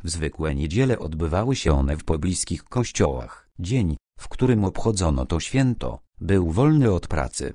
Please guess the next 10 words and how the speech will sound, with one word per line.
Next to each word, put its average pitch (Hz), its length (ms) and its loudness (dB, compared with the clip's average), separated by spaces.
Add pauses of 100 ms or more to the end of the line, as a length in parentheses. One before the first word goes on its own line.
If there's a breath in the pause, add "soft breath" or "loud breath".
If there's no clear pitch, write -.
(100)
Do 73 220 0
tradycji 113 720 2
należało 117 640 2
składanie 95 560 2
matce 117 400 0
podarunków, 78 840 -2 (200)
głównie 117 500 2
kwiatów 123 580 -2
i 104 80 2
słodyczy, 80 640 -2